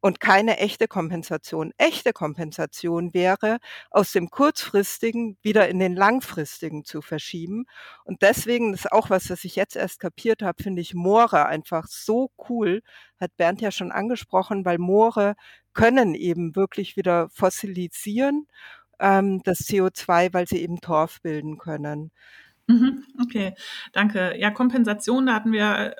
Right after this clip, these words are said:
Speaker 2: auch schon vorher drüber gesprochen. Das würde ich gerne abschließen, aber mit der Frage verbunden, welche anderen Kompensationsmöglichkeiten es denn vielleicht noch geben könnte. Also ein Stichwort ist technische Kompensation, aber auch Kompensationszertifikate. Das wird ja gerade in der Politik, aber auch in, von vielen Wirtschaftsunternehmen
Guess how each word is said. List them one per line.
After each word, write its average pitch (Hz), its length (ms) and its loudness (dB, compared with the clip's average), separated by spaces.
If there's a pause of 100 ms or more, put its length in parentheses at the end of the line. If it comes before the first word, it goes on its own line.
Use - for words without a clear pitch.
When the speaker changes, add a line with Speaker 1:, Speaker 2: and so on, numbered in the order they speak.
(100)
Speaker 2:
auch 208 160 -8
schon 214 560 2
vorher 254 340 -2
drüber 240 240 0
gesprochen. 233 600 0
Das 214 180 -4
würde 240 140 2
ich 233 100 -6
gerne 220 440 0
abschließen, 240 580 -2
aber 208 260 0
mit 208 180 -2
der 208 120 -2
Frage 220 360 0
verbunden, 226 680 2 (480)
welche 208 420 2
anderen 226 320 6
Kompensationsmöglichkeiten 208 1500 2
es 202 200 -4
denn 196 160 -2
vielleicht 190 260 -4
noch 185 160 -4
geben 208 320 4
könnte. 165 400 -6
Also 160 180 -4
ein 175 140 -4
Stichwort 202 480 -2
ist - 160 -14
technische 247 420 0
Kompensation, 208 1080 2
aber 190 300 0
auch 185 160 0
Kompensationszertifikate. 190 1600 -2
Das 196 240 -4
wird 196 180 -2
ja 185 80 -2
gerade 180 380 -2
in 175 100 -6
der 170 80 -4
Politik, 180 460 -8
aber 180 240 -2
auch 165 200 -8
in, 175 120 -12
von 170 180 -10
vielen 180 320 -2
Wirtschaftsunternehmen 185 920 -2